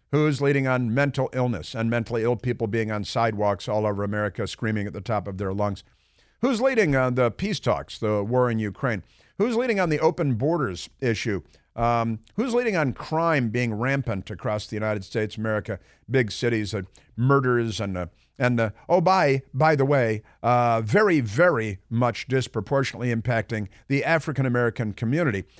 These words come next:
both as perpetrators and as victims. But, uh, who's leading on that? Anybody? Well, maybe the Reverend Al Sharpton,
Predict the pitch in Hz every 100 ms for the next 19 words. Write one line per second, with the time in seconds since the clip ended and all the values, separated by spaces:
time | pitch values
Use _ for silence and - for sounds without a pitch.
0 | _ - 170 143 135 117 - 190 131 -
1 | 110 107 107 120 143 135 113 101 92 190
2 | 214 123 80 90 - _ _ 110 123 -
3 | _ _ _ - 117 110 110 107 139 214
4 | 180 196 156 104 85 76 - _ _ _
5 | - 135 151 170 - _ - 131 127 156
6 | 147 127 139 143 143 139 139 135 - 180
7 | 190 101 82